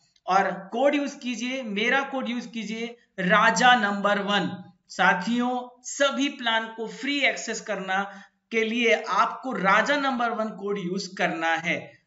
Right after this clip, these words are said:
साथियों, यदि आप अपना प्रीलिम्स क्रैक करना चाहते हैं दो हज़ार बीस के लिए, तो अभी एनरोल कीजिए प्रीलिम्स चैंपियनशिप बैच में। जो यहाँ पे टॉप थ्री रैंकर होगा,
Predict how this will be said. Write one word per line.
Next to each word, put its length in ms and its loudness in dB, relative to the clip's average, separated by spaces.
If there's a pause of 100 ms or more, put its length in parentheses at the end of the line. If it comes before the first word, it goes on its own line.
(100)
साथियों, 880 0
यदि 320 2
आप 240 4
अपना 260 -8
प्रीलिम्स 440 -8
क्रैक 480 4
करना 280 -2
चाहते 420 -2
हैं 160 -4
दो 80 -6
हज़ार 340 -2
बीस 400 -6
के 80 -6
लिए, 260 0 (320)
तो 60 -8
अभी 320 2
एनरोल 320 -2
कीजिए 320 -12
प्रीलिम्स 540 -8
चैंपियनशिप 680 -4
बैच 420 -2
में। 260 -12 (300)
जो 140 -4
यहाँ 260 0
पे 120 -6
टॉप 400 2
थ्री 120 -6
रैंकर 400 -2
होगा, 560 -2